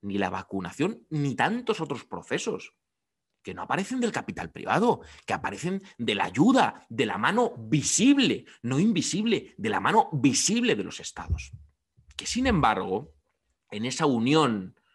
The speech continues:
que más bien es un agujero negro de soberanía, en la que hegemonizan algunos estados, porque, claro, los estados, los estados pre-, que no son precisamente socialistas, pero estados fuertes, estados verdaderamente soberanos que han podido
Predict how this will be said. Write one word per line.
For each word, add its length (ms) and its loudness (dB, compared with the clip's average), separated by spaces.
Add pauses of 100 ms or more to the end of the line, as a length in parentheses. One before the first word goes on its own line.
(360)
que 80 -6
más 160 -2
bien 160 2
es 100 -6
un 100 -2
agujero 580 2
negro 300 2
de 100 -4
soberanía, 720 -2 (220)
en 100 -12
la 100 -8
que 80 -10
hegemonizan 600 -6
algunos 320 -4
estados, 520 -2 (200)
porque, 220 -20
claro, 340 2 (120)
los 160 -14
estados, 380 -4 (220)
los 100 -12
estados 200 -8
pre-, 260 -6
que 100 -4
no 60 -4
son 100 -4
precisamente 440 -6
socialistas, 440 -4
pero 140 -8
estados 340 0 (220)
fuertes, 640 2 (160)
estados 420 -2 (140)
verdaderamente 540 -2
soberanos 440 0
que 80 -8
han 140 -4
podido 420 2